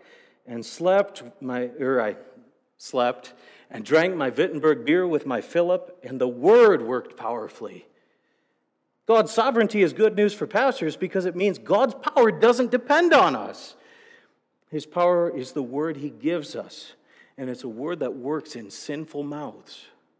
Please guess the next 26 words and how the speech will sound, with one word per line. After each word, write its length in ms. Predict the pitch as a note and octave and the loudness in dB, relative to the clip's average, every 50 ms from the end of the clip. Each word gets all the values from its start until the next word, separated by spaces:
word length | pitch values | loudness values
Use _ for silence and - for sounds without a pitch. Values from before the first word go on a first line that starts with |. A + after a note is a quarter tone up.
| _ _ _ _ _ _ _ _ _ _ _ _ _ _ _ _ _ _ _ _ _ _ _ _ | _ _ _ _ _ _ _ _ _ _ _ _ _ _ _ _ _ _ _ _ _ _ _ _
Jonah's 360 | E3+ G#3 B3+ D4 D#4+ E4 B3 | 6 6 8 8 6 4 2
entire 460 | C4 G#3 E3+ - - B3 C4 C4+ B3+ A3 | 0 -2 -2 -4 -4 -4 -2 0 0 0
ministry 540 | F#3+ F#3+ G3 G#3 A3 G3+ G#3+ - - F#3+ | 0 0 0 0 0 -2 -2 -2 -4 -4
to 240 | - - - G3 G3+ | -4 -4 -8 -10 -8
these 240 | F#3 F3+ F#3+ F3+ D3+ | -6 -6 -6 -6 -6
sailors 600 | - - - F3 F3 F#3+ E3+ D#3 C#3+ A#2 - - | -6 0 2 2 2 4 4 2 2 0 0 -2
has 200 | - - - - | 0 0 0 0
been 200 | - D#3+ D#3 C#3 | 0 -2 -2 -2
marred 380 | B2+ B2+ C#3+ D3+ D#3 E3 D#3 - | -2 -2 0 2 4 4 4 4
with 160 | F3+ F3 - | 4 2 0
sin 400 | - - - F#3 F#3 F#3 F3+ D#3+ | 0 -4 -2 0 0 0 2 4
by 140 | D3+ C#3 C3 | 4 4 4
the, 80 | C#3+ C#3 - - | 4 0 -6 -6
from 160 | - F3+ F3 D#3+ | -4 -2 -2 -2
the 80 | D3+ | -2
beginning. 400 | C3 C3 A#2+ D3+ E3+ E3 A#2+ A#2+ - - - - - - | -4 -4 -4 -2 -2 -2 -4 -8 -10 -18 -20 -16 -6 -2
It's 140 | G3+ F#3+ F#3+ | -2 0 2
been 160 | G3 F#3+ F#3+ | 2 2 2
undermined 800 | - D3+ F3 G#3+ A3+ B3 A#3+ E3+ E3 E3+ F#3 G3+ A3 A3 G3+ D#3 | 2 2 2 2 4 4 2 2 2 -2 -2 0 -2 -2 0 2
by 160 | E3 D#3 D3+ | 4 4 4
his 140 | C3 D#3 D3 | 2 0 -2
shortcomings, 800 | - - F#3 G3 G3+ E3+ - E3 D#3+ C#3 A#2 G#2+ G#2 G#2 - - - - - _ _ _ | -2 0 2 2 2 0 0 -2 -2 -2 -2 -4 -8 -12 -14 -20 -20 -20 -20 _ _ _
by 100 | - D#3 | -6 -4
his 220 | C#3+ D#3 D#3+ C#3+ D3+ | -2 -2 -2 -2 -2
moral 260 | D3+ D#3 E3+ F3 E3 | 0 2 4 4 4
failures. 480 | E3+ - F3+ F#3 F3+ F3 C#3+ B2+ - | 4 2 2 2 2 2 0 -4 -6